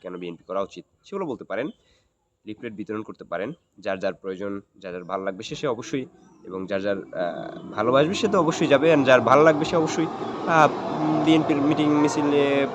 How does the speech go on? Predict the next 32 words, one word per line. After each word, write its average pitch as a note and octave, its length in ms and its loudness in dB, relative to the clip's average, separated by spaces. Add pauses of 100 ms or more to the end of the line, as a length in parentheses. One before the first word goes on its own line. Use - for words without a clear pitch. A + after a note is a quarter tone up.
(160)
কিংবা C#3+ 500 4
সমাবেশে D3+ 560 2
সব D3+ 160 -6
জায়গায় D#3 180 6
যাবে, D#3 260 4
শুনবে, B2+ 300 0
কথাবার্তা A#2 340 0
শুনবে। A#2 300 -2
But G2+ 120 -6 (920)
কাউকে A2 200 -10
জোরাজুরি C3 420 2
করে C3+ 160 4
আওয়ামী G2+ 200 6
লীগের G2 160 -2
মতো F#2+ 220 -2
যদি F#2+ 200 -4
সেই G2+ 180 -6
বস্তা G2+ 320 -6
পচা A#2 320 -4
রাজনীতি G2 380 0
আপনারা F#2 280 -2
আমদানি G2 320 -2
করে B2+ 260 -4 (300)
বাংলাদেশে F#2+ 540 -6
প্রতিষ্ঠিত B2 380 -14
করতে C#3+ 220 -14
চান, C3 280 -6
সে G#2 400 -6
ব্যাপারে F#2 320 -6
কিন্তু F2+ 200 -12
বাংলাদেশের F2 400 -8 (760)
ইয়াং, G2 180 -10